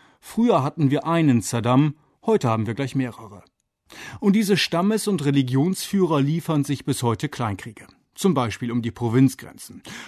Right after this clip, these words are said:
Da ist der Konflikt um die Zugehörigkeit von Kirkuk und die Ölfelder in der Nähe der nordirakischen Stadt. Die Kurden wollen sie in ihr Autonomiegebiet integrieren.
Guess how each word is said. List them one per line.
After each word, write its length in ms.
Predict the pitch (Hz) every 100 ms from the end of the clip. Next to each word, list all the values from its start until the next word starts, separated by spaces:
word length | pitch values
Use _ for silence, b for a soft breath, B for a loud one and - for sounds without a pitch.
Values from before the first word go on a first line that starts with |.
| B
Da 80 | 180
ist 140 | 196
der 80 | 220
Konflikt 520 | - 180 - 165 190
um 100 | 233
die 100 | 190
Zugehörigkeit 840 | 160 - 180 165 139 139 120 139 123
von 200 | 139 131
Kirkuk 540 | - - 214 208 - -
und 160 | 120
die 80 | 143
Ölfelder 580 | 175 226 214 127 107 110
in 80 | 113
der 100 | 113
Nähe 280 | 131 175
der 120 | 127 107
nordirakischen 840 | 101 95 113 95 78 - - 107
Stadt. 380 | - - _ _ _ B B -
Die 60 | 147
Kurden 420 | 226 240 196 139
wollen 240 | 143 151
sie 140 | 135 147
in 100 | 151
ihr 160 | 147
Autonomiegebiet 880 | 139 - 131 127 139 185 156 117 113
integrieren. 800 | 123 - 131 127 151 151 127 110